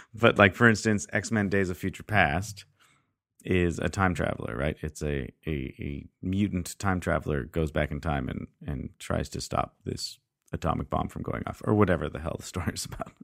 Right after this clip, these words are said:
Um, right, or, uh, Planet of the Apes, a time traveler. Actually, not even a, that's, that, that one's probably not. That's an astronaut ends up on a deserted planet that turns out to be Earth.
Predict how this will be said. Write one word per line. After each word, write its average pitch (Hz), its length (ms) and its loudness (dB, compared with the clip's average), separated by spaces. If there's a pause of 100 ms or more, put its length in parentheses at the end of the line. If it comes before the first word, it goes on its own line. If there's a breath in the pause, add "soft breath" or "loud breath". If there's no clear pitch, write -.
(120)
Um, - 260 -6 (1080 loud breath)
right, - 300 4
or, 90 440 4
uh, 85 140 4
Planet 98 340 2
of 90 80 0
the 90 160 4
Apes, 82 280 -2
a 80 60 -4
time 87 280 -2
traveler. 78 640 -2 (480 soft breath)
Actually, 98 280 0
not 90 160 0
even 82 220 -2
a, 73 60 -4
that's, - 320 -8
that, 90 200 0
that 87 120 0
one's 85 180 -4
probably 82 300 0
not. 92 260 -2
That's 76 220 -8
an 71 100 -4
astronaut 78 500 -4
ends 78 220 -6
up 76 160 -4
on 76 160 -4
a 76 60 -4
deserted 73 400 -6
planet 80 340 -4
that 69 120 -8
turns 73 200 -6
out 69 140 -8
to - 40 -20
be 71 280 -6 (160)
Earth. - 340 -6